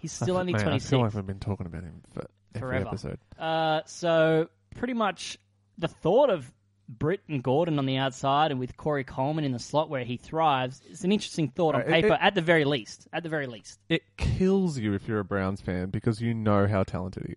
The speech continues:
Speaker 2: is. And everyone in the league
Speaker 1: Dangling
Speaker 2: knows
Speaker 1: a
Speaker 2: how
Speaker 1: carrot, uh, in front of Browns
Speaker 2: everyone
Speaker 1: fans.
Speaker 2: knows how talented he is. And it's just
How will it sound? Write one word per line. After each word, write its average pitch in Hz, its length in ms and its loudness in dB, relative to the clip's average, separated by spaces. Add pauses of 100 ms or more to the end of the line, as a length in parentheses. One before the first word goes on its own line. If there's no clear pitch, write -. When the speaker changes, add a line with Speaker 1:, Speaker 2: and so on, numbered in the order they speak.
Speaker 2:
is. - 220 -18
And 147 100 6 (140)
everyone 190 340 6
in 185 60 0
the 175 100 4
league 143 320 6
Speaker 1:
Dangling 127 300 4
Speaker 2:
knows 147 80 2
Speaker 1:
a - 20 -4
Speaker 2:
how 123 140 4
Speaker 1:
carrot, 127 320 4 (120)
uh, 135 40 -6
in 127 260 -6
front 131 220 -2
of 123 120 -6
Browns 123 280 -4
Speaker 2:
everyone 180 460 4
Speaker 1:
fans. 160 60 -4
Speaker 2:
knows 143 280 4
how 131 160 0
talented 113 480 -4
he 101 160 -2
is. 87 280 -6
And 135 140 0
it's - 160 -8
just - 180 -2